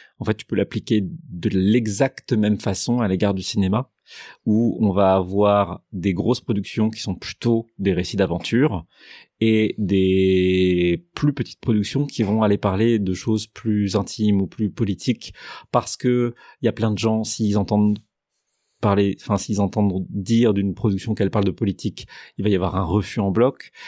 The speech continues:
Il y a des, et c'est, il en, il en va de même, il en va de même pour l'intime. L'aventure, c'est valorisé. Il y a un côté, euh, j'ai suffisamment de problèmes dans ma vie,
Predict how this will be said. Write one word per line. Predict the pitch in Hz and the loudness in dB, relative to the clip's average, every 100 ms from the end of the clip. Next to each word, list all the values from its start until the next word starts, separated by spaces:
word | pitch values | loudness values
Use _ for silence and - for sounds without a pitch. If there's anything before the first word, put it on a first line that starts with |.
| - - | -18 -10
Il | 101 | 0
y | |
a | 101 | 0
des, | 92 98 95 98 | 2 2 2 2
et | - 107 98 | 2 2 2
c'est, | - - - | -2 -8 -4
il | 120 | 0
en, | 107 101 | 0 0
il | 107 | 0
en | 98 | 0
va | 104 | 2
de | 101 | 2
même, | 101 98 85 _ | 2 0 -2 _
il | - 104 98 | -4 -2 0
en | |
va | 95 | 0
de | 98 | 2
même | 98 | 2
pour | 95 101 | 0 0
l'intime. | 104 107 - 139 151 139 - - - | 2 0 0 0 0 -4 -10 -20 -6
L'aventure, | 107 110 104 - 113 | 0 0 0 -4 -6
c'est | - 104 | -4 -2
valorisé. | 110 110 113 110 127 131 131 | 2 2 2 2 2 2 2
Il | 123 | 2
y | |
a | 104 | 0
un | 98 | 0
côté, | - 107 - 120 120 113 | -2 -4 0 2 4 2
euh, | 95 | 0
j'ai | 90 - 101 | -2 -4 -4
suffisamment | - 117 107 107 | -4 0 0 0
de | |
problèmes | - 110 110 | 0 0 2
dans | 107 | 2
ma | 107 | 0
vie, | 101 117 | 0 -2